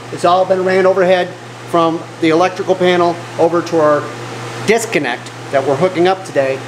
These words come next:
This is just a straight line. There's nothing else that's running through it and everything. Ten two gauge means it's ten gauge wire with two wires plus ground. Let's go ahead and hook this up.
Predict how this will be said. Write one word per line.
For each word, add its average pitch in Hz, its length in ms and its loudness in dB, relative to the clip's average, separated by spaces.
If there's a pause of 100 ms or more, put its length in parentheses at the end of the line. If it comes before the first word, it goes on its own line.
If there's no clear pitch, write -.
(160)
This 143 240 2
is 151 160 0
just 160 200 2
a 143 40 2
straight 185 440 0
line. 170 320 0
There's 143 240 -6
nothing 185 280 2
else 185 280 0
that's 151 240 -2
running 180 260 2
through 185 280 4
it - 20 2
and 180 80 -2
everything. 175 320 2 (320)
Ten 254 260 0
two 247 240 0
gauge 185 380 2
means 180 260 2
it's 165 380 -4
ten 208 400 2 (320)
gauge 190 340 4
wire 165 560 2 (260)
with 147 200 -4
two 226 120 2
wires 175 380 2
plus 175 220 -6
ground. 156 400 -2 (520)
Let's 180 140 2
go 214 120 4
ahead 190 120 4
and 180 100 -2
hook 202 140 -4
this 160 160 -4
up. 165 180 0